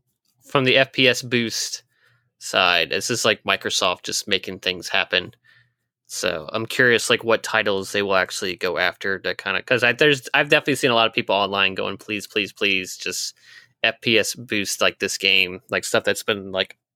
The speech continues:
on thirty F P S. So, which strangely enough, Sonic is, like, one of those franchises that people have been, like, begging for, like, Microsoft just to be like, "Just boost 'em.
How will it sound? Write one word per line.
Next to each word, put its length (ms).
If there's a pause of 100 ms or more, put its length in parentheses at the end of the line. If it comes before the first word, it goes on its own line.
(220)
on 200
thirty 400
F 120
P 140
S. 320 (720)
So, 440 (100)
which 140
strangely 420
enough, 240
Sonic 420
is, 160
like, 220
one 120
of 80
those 220
franchises 680
that 140
people 260
have 60
been, 180
like, 200
begging 440 (120)
for, 120
like, 180
Microsoft 540
just 220
to 60
be 120
like, 140
"Just 200
boost 260
'em. 140